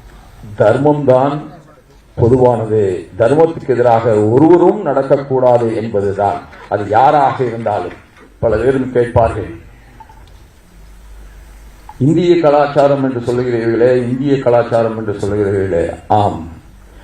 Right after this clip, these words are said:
அந்த இந்திய கலாச்சாரத்திற்கு அடித்தளமாக ஒரு கலாச்சாரம் இருக்கிறது என்று சொன்னால், அது தமிழகத்தினுடைய கலாச்சாரம் தான் ஒட்டுமொத்த இந்தியாவிற்குமே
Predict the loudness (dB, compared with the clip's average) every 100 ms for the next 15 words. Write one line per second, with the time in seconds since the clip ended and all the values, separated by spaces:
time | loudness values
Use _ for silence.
0 | -20 -8 -2 0 0 0 0 0 0 0
1 | 0 -2 -4 -4 -6 -6 -6 -4 -2 -4
2 | -8 -12 -20 -20 -20 -20 -20 -8 -2 0
3 | 0 0 2 2 2 2 2 0 -2 -2
4 | 0 2 0 0 0 -2 -4 -6 -2 -2
5 | -2 -4 -6 -6 0 2 2 0 -8 -20
6 | -12 -4 -4 -4 -6 0 2 2 2 2
7 | -2 -4 -2 0 0 0 0 2 2 2
8 | 0 0 0 0 2 2 2 -2 -4 -2
9 | -2 0 -2 -2 0 2 2 2 -4 -6
10 | -6 -4 -4